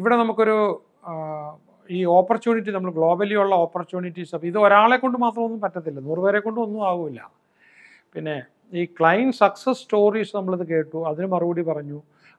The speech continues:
അതിനെ നമ്മുടെ ചിന്ത അനുസരിച്ച്, ചിന്താധാര അനുസരിച്ച് നമ്മൾ മാറ്റി മാറ്റി വിട്ടുകൊണ്ടിരിക്കുകയാണ്. അപ്പോൾ നമുക്ക് ഓരോ ദിവസവും ബെറ്റർ വൊക്കാബുലറി, പിന്നെ നമ്മളിത് ഓരോന്നിനും മറുപടി പറയണ റെഫറൻസ് നടത്തിക്കൊണ്ടിരിക്കണം. പിന്നെ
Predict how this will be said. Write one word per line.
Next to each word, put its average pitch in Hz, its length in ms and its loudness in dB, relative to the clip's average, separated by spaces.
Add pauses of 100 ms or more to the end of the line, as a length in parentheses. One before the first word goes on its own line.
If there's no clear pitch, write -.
അതിനെ 196 200 0 (120)
നമ്മുടെ 208 360 2 (560)
ചിന്ത 175 200 -6 (120)
അനുസരിച്ച്, 190 340 -2
ചിന്താധാര 190 640 4
അനുസരിച്ച് 180 360 -6
നമ്മൾ 175 220 -4
മാറ്റി 156 280 -8
മാറ്റി 160 260 -8
വിട്ടുകൊണ്ടിരിക്കുകയാണ്. 135 680 -10 (560)
അപ്പോൾ 170 180 -4
നമുക്ക് 180 180 -2 (100)
ഓരോ 180 180 4 (100)
ദിവസവും 202 340 0
ബെറ്റർ 170 220 -2
വൊക്കാബുലറി, 160 600 -2
പിന്നെ 160 180 -8
നമ്മളിത് 180 260 -2 (140)
ഓരോന്നിനും 175 420 -2
മറുപടി 165 280 -4
പറയണ 160 320 -4
റെഫറൻസ് 143 440 -10
നടത്തിക്കൊണ്ടിരിക്കണം. 139 720 -16 (360)
പിന്നെ 156 140 -6